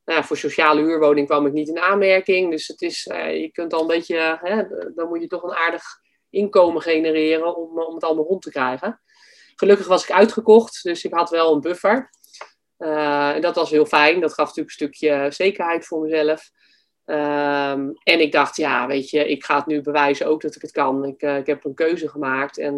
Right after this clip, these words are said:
eh, we gaan ervoor." En daar kwamen mijn netwerkskills en mijn relaties die ik opgebouwd had in al die jaren. Dat,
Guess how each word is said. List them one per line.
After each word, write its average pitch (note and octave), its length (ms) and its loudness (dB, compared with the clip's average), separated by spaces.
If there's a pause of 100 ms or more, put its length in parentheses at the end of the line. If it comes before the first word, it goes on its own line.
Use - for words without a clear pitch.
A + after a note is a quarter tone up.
eh, C#3 240 -6
we C#3 80 -10
gaan D#3 280 -2
ervoor." B2+ 320 -2
En D3 100 -4
daar D3 200 2
kwamen C3+ 360 2
mijn C3+ 300 -2
netwerkskills C#3 880 2
en C#3+ 100 -2
mijn C#3 120 -4
relaties C#3+ 580 -4
die D3+ 140 -4
ik - 160 -12
opgebouwd C#3 480 -4
had C#3 200 -6
in C#3+ 100 -6
al C#3 120 -4
die C#3+ 100 -6
jaren. C3 380 -4
Dat, C#3+ 240 -6